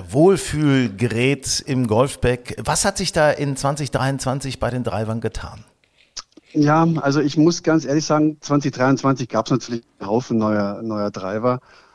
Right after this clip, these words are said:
Speaker 2: Aber ich, ich würd mal sagen, dreiundzwanzig stand so unter dem Aspekt Konsolidierung. Das heißt, die Firmen haben sich größtenteils darauf, äh, eingelassen oder beschränkt, in Anführungsstrichen,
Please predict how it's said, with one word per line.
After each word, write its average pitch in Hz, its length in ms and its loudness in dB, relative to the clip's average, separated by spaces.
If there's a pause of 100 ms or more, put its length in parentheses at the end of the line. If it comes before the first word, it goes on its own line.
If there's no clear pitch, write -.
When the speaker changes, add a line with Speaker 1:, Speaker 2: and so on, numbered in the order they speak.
(140)
Speaker 2:
Aber 120 360 2
ich, - 300 -6
ich - 160 -6
würd 135 140 2
mal 135 120 4
sagen, 131 440 2
dreiundzwanzig 127 680 -2
stand 127 280 0
so 131 200 0
unter 123 300 -2
dem 120 600 -2
Aspekt - 600 -8
Konsolidierung. 131 1000 2
Das 120 160 -4
heißt, 123 360 0
die 123 80 -2
Firmen 131 360 2
haben 123 240 2
sich 120 320 -6 (800)
größtenteils 139 960 2
darauf, 120 840 -2
äh, - 40 -2
eingelassen 127 680 -2
oder 120 140 0
beschränkt, 113 600 -4
in 123 120 -4
Anführungsstrichen, 117 800 -4